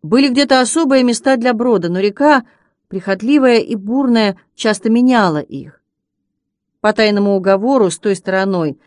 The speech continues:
каждый вечер здесь, на берегу, должен был появляться человек, знающий переправу. Более весомую помощь с другого берега ждать не стоило.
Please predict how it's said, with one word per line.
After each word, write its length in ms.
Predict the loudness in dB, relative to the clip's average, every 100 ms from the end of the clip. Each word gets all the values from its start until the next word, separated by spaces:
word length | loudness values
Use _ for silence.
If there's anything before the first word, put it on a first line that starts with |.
| _ _ -2
каждый 420 | 2 2 0 0
вечер 420 | 2 2 0 -6
здесь, 340 | -2 -2 -2
на 100 | -2
берегу, 480 | -4 -4 -2 -2 -4 _ -6
должен 400 | 0 2 2 2
был 120 | 0
появляться 520 | 0 0 0 0 -2
человек, 640 | -6 -4 -2 0 -2 -2 _ _
знающий 480 | -12 -4 -4 -4 -6
переправу. 680 | -8 -8 -8 -8 -10 -10 -18 _ _ _ _ _ _ -10
Более 440 | 0 4 6 4
весомую 520 | 2 0 -2 0 0 -2
помощь 460 | -4 -2 -2 -4
с 140 | -8 -6
другого 460 | -4 0 0 0
берега 440 | 0 0 0 -2 -4
ждать 320 | -2 -4 -2
не 80 | -6
стоило. 540 | -6 -6 -6 -6 -10